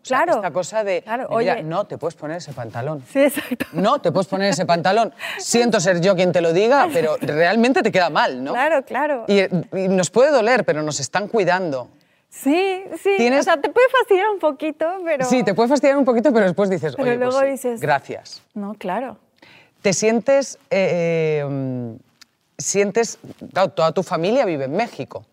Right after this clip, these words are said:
Speaker 2: Ujú.
Speaker 1: Sientes aquí una, lo echas de menos, sientes aquí una parte de tu familia y otra allí. Es, ¿cómo es? ¿Estás dividida?
Speaker 2: Sí, un,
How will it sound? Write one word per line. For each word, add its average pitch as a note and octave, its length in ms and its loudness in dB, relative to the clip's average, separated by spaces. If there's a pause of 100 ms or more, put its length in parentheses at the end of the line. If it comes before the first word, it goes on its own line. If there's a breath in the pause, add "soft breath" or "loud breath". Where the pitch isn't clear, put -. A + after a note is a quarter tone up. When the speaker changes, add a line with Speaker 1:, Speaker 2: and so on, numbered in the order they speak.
Speaker 2:
Ujú. G3+ 280 -14 (480 soft breath)
Speaker 1:
Sientes G#3 760 0
aquí F3 300 -4
una, G3 260 -2 (300)
lo G3 140 0
echas G3+ 240 0
de G3 80 2
menos, F#3+ 320 0
sientes G#3 240 0
aquí G#3 160 -4
una G3 200 -2
parte F#3 420 0
de F3+ 80 0
tu D#3+ 140 -6
familia F3 600 -2
y F3 120 -2
otra E3+ 180 -2
allí. E3+ 220 0
Es, F3 220 -4
¿cómo G3+ 240 -2
es? G#3+ 200 -4
¿Estás E3 300 -2
dividida? F#3+ 720 -2
Speaker 2:
Sí, B3+ 640 0
un, C4 180 -4